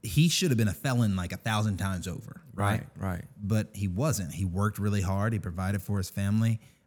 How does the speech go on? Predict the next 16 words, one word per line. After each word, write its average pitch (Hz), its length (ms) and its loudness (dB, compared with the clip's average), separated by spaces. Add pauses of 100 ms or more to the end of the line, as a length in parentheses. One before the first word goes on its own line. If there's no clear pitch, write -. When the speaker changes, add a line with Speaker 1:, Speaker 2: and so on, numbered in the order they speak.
Speaker 1:
um, 90 340 -2 (340)
church-going 110 640 2
guy. 104 400 0 (600)
And, 104 680 0
um, 95 540 -4 (1000)
but 123 120 2
he 120 100 6
had 113 180 4
one 117 180 4
problem. 87 420 -4 (760)
He 104 540 0 (400)
had 107 200 2
a 113 40 2
suspended 143 460 0
license, 107 540 -4 (680)
and 98 560 0